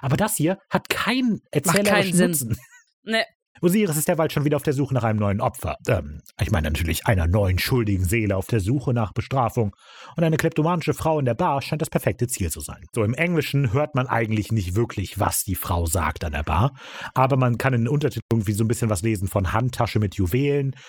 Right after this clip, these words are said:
Speaker 1: und dass sie so ein Verlangen gespürt hat. Deshalb habe ich einfach daraus geschlossen, dass sie Kleptomanin ist. Keine Ahnung, ob das stimmt, aber ich habe die jetzt so genannt. Aber im Deutschen ist es
Speaker 2: Welche
Speaker 1: einfach
Speaker 2: Frau
Speaker 1: ganz
Speaker 2: nicht?
Speaker 1: anders. Also, wie üblich im Deutschen, wenn halt so ein genuschelter Dialog im Hintergrund zu hören ist, quatschen die einfach ganz laut Deutsch drüber.
Speaker 2: Ja.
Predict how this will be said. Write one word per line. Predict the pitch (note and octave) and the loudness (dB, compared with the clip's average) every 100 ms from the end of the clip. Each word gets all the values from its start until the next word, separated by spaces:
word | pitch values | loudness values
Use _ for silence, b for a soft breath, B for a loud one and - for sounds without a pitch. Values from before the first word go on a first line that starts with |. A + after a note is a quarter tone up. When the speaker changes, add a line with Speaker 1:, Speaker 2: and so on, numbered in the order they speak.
| B A2+ | B -2
Speaker 1:
und | G2 | 0
dass | A#2+ - | 0 0
sie | B2 | 0
so | A2 | 0
ein | G#2 | -2
Verlangen | - G#2+ A#2 A#2 G#2 | 0 0 0 0 -2
gespürt | G2+ - G2 F2 F2 | -2 -2 -2 -2 -2
hat. | G2 | -2
Deshalb | G2+ F#2+ G#2+ | 0 0 0
habe | A2 | 0
ich | A#2+ | 0
einfach | A2 | 0
daraus | G2+ G2 | 0 0
geschlossen, | - - G#2+ F#2+ | -2 -2 -2 0
dass | F#2 | -6
sie | - | -6
Kleptomanin | - - F#2 F2 E2 D#2 | -4 -2 0 0 -2 -4
ist. | D#2+ - B B B | -8 -10 B B B
Keine | A#2+ A2 | 0 2
Ahnung, | G#2+ G2+ | 2 2
ob | G2 | 0
das | F#2+ | -2
stimmt, | - A2 G2 | -2 0 0
aber | F2 G2 | 0 0
ich | - | 0
habe | G#2 | -2
die | F#2+ | -2
jetzt | E2 | 0
so | F2+ | -2
genannt. | F2 F2+ D#2 - B B | -2 -4 -6 -14 B B
Aber | C3 C3 | 2 2
im | B2+ | 2
Deutschen | B2+ F#3 A3 D3 | 2 2 0 2
ist | C#3+ | 2
es | D#3 | 2
Speaker 2:
Welche | |
Speaker 1:
einfach | - D3 | 0 2
Speaker 2:
Frau | D#3+ | 4
Speaker 1:
ganz | D3+ | 4
Speaker 2:
nicht? | - | 2
Speaker 1:
anders. | G2+ G2 F#2+ - _ - | 0 0 -2 -4 _ -2
Also, | C#3 C#3+ - A#2 | 0 0 -4 -4
wie | B2+ C#3+ F#3+ | 2 2 2
üblich | G3+ G3+ C#3+ | 0 0 0
im | B2+ | 0
Deutschen, | C3+ C#3+ - - A2 B B | 2 0 -2 -2 -2 B B
wenn | B2+ B2+ | 0 0
halt | B2+ | 2
so | C3 | 0
ein | B2 | 0
genuschelter | B2+ C#3+ D3+ C3 | 0 0 -2 -2
Dialog | A#2+ A#2 B2+ C3 | 0 0 0 0
im | |
Hintergrund | G#2+ G#2+ G#2 G2+ | -2 0 -2 -2
zu | G#2 | 0
hören | A2 G#2+ | 0 0
ist, | A#2+ - | -2 -2
quatschen | - D3+ - B2+ | -2 -2 0 0
die | |
einfach | C3 B2+ - | 0 -2 -2
ganz | D3 D#3+ - | -2 -2 -2
laut | C3+ C#3 | -2 0
Deutsch | C3 B2+ B2+ | 0 -2 0
drüber. | A#2 G#2 G2 | -2 0 0
Speaker 2:
Ja. | G#3+ G2+ G2 | 0 2 0